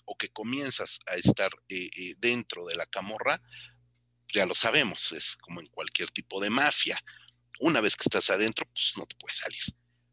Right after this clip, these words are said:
O no es tan fácil salirte, ¿no? Entonces, hay consecuencias. Este, Rodrigo, por supuesto, no estamos, este, eh, eh, defendiendo a Maradona. Tiene unos claroscuros terribles.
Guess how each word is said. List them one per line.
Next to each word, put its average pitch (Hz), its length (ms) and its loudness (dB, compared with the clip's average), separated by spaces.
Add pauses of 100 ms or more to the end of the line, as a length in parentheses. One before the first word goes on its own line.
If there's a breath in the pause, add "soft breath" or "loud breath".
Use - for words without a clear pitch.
O 101 140 0
no 117 260 6
es 90 180 4
tan 85 140 -2
fácil - 400 -4
salirte, - 480 -6
¿no? 110 160 -10
Entonces, - 500 -8
hay 98 140 2
consecuencias. - 800 -8 (420 loud breath)
Este, 98 1300 0
Rodrigo, 131 400 2
por - 160 -16
supuesto, - 400 -6
no 120 140 -4
estamos, 113 500 0
este, - 480 -4 (420 loud breath)
eh, 92 460 -4
eh, 92 80 -8
defendiendo 104 520 -4
a - 20 -8
Maradona. 104 460 -2
Tiene 120 280 -6
unos - 220 -8
claroscuros 101 680 -4
terribles. 190 720 0